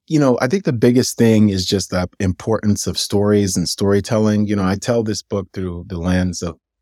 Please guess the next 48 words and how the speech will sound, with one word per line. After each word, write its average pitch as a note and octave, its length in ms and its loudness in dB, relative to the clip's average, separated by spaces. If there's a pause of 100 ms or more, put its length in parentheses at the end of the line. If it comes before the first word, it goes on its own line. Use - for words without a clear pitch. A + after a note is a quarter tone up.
(100)
what G2+ 120 -2
I F#2+ 140 2
learned F#2+ 380 -2
from F#2 120 -8
my F2+ 140 -4
mother. F#2 560 -4
You F2+ 80 -12
know, F2+ 80 -4
I'm F2 160 -2
the F#2 80 -2
proud F#2 320 -4
son F#2 200 -6
of E2 100 -8
Haitian F#2 340 -6
immigrants, F2+ 640 -6
and E2+ 80 -10
I E2 80 -8
talk F#2 260 -6
about E2 260 -6
growing F2 280 -8
up E2+ 220 -6
in D#2+ 100 -8
New E2 80 -8
York E2+ 220 -8
City E2 320 -8
in E2 100 -12
the E2 80 -12
nineteen E2+ 380 -12
eighties, E2 340 -14 (320)
segregated A2 680 2
New G2+ 80 -2
York, F#2+ 460 0 (120)
you G2+ 80 -6
know, F2 180 -4
hip G#2 240 -2
hop, F#2 360 -4 (480)
Spike G#2 340 0
Lee's G2+ 320 2
Do G2+ 160 -6
the F#2+ 140 -2
Right F#2+ 260 -2
Thing, F#2 400 0
all A#2+ 220 4
these G#2+ 220 2
things G2+ 300 0
that C2 200 -6
influenced G2+ 600 -4
me. E2+ 300 -4